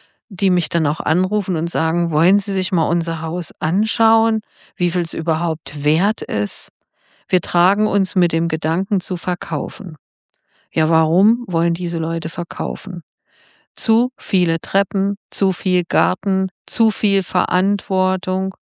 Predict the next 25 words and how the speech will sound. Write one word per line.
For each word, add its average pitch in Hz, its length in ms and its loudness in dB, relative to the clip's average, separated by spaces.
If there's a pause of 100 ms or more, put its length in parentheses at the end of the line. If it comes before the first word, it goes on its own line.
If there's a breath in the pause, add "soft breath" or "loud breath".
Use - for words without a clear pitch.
(440 soft breath)
Ja, 196 360 4 (100)
und 214 340 0 (880)
wir 202 240 2
werden 185 260 4
auch 202 140 2
alle 185 240 2
nicht 202 260 -4
jünger. 151 440 -4 (200)
Es - 160 -6
kommen 165 260 0
gesundheitliche 185 840 -2
Probleme. 160 800 -2 (340 soft breath)
Es - 240 0
fällt 226 400 2
nicht 202 260 0
mehr 180 220 0
so 170 160 -4
leicht, 156 460 -2
die 196 120 -2
Frühlingsblumen 190 920 2
zu 170 160 -6
pflanzen, 165 500 -2
an 156 160 0
denen 160 340 0
wir 156 260 0